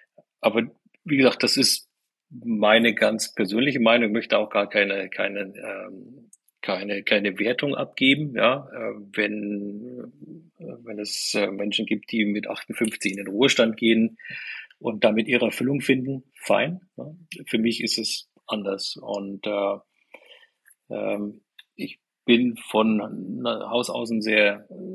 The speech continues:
sehr neugieriger Mensch. Ich habe noch so viele, glaube ich, unentdeckte Felder, ne, die ich gerne noch beackern möchte. Äh, und die Selbstständigkeit gehört für mich dazu. Ähm, ich,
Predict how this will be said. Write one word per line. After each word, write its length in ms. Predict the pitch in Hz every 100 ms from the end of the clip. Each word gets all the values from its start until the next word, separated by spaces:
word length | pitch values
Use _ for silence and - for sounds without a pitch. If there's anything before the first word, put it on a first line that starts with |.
| - -
sehr 520 | 190 120 113 107 104 -
neugieriger 720 | 123 113 131 139 139 135 127
Mensch. 520 | 120 117 147 - - -
Ich 340 | - - - -
habe 300 | 107 107 107
noch 540 | 107 107 101 101 - 110
so 320 | 98 107 120
viele, 960 | - - 120 120 117 113 110 117 - -
glaube 260 | 117 107 110
ich, 240 | 107 - -
unentdeckte 720 | 151 151 139 113 113 - -
Felder, 560 | - 110 110 101 95 - _ _ _ _ - - _ -
ne, 240 | 104 113 _
die 140 | 107 104
ich 140 | -
gerne 260 | - 104 101
noch 220 | 98 -
beackern 480 | - - 104 104 101
möchte. 560 | 104 113 - 117 113 _ - - - - _ _
Äh, 40 | -
und 520 | 104 101 98 120 113
die 60 |
Selbstständigkeit 880 | 104 113 120 113 107 104 104 101 101 - _ _ _ _ _ _ -
gehört 280 | - 110 107
für 100 | 113
mich 220 | 104 101
dazu. 840 | - - - 113 160 165 131 131 -
Ähm, 800 | - 110 110 107 107 107 104 113 120
ich, 420 | 113 113 - -